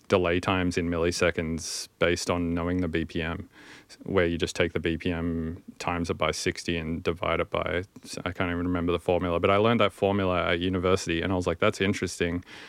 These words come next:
Went home and, like, instantly applied it to Ableton delay and made a tutorial about it. And I was like, "This is how you do this." And people were like, "Whoa, that's cool. I didn't know you could do that.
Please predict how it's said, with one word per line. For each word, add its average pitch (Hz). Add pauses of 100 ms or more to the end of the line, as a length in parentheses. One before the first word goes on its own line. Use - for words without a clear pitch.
(200)
Went 98
home 98
and, 90
like, 85
instantly 92
applied 87
it 87
to -
Ableton 90
delay 87
and 87
made 87
a 85
tutorial 87
about 80
it. 82
And 87
I 87
was 87
like, 87
"This 95
is -
how 90
you 90
do 95
this." 85
And 85
people 92
were 87
like, 85
"Whoa, 110
that's 110
cool. 117
I 95
didn't 110
know 104
you 98
could 87
do 107
that. 101